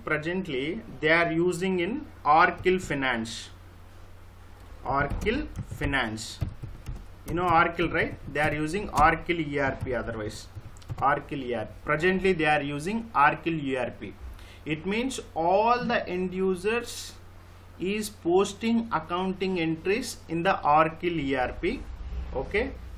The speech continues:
means they are, all the end user means accountants, senior accountants, financial executives, all are posting accounting entries in the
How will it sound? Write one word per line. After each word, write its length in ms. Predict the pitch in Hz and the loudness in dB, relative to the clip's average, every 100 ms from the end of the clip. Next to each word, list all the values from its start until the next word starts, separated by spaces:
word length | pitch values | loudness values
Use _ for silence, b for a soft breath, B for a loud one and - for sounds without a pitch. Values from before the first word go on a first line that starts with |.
| - | -4
means 340 | 180 220 - | -2 -2 -4
they 140 | - 165 | 2 4
are, 240 | 170 - | 4 2
all 360 | 151 170 190 196 | 2 6 8 6
the 160 | 190 151 | 4 2
end 200 | 165 170 | 2 2
user 260 | 160 151 | 2 2
means 300 | 151 175 170 - | -2 -2 -4 -2
accountants, 800 | - 165 160 156 160 151 147 - - - - | 0 2 2 2 0 -2 -4 -8 -6 -4 -2
senior 400 | - 175 175 165 | -2 0 0 2
accountants, 720 | 147 - 147 143 143 143 143 - - - - | 0 0 -4 -4 -4 -4 -6 -8 -8 -8 -4
financial 540 | 160 165 175 170 165 | 2 2 2 0 0
executives, 920 | 135 135 143 143 135 143 143 - - - - - | 0 -4 -6 -6 -6 -4 -4 -4 -10 -12 -14 -6
all 380 | 127 151 185 190 | 2 6 6 8
are 160 | 190 190 - | 6 2 0
posting 500 | 165 165 - 185 170 | -2 -2 -4 -4 -2
accounting 600 | - 160 165 165 160 151 | -4 -2 -2 -2 -2 -2
entries 460 | 147 151 202 220 - | -4 -2 -2 -2 -6
in 160 | 151 | -4
the 220 | 160 254 | 0 0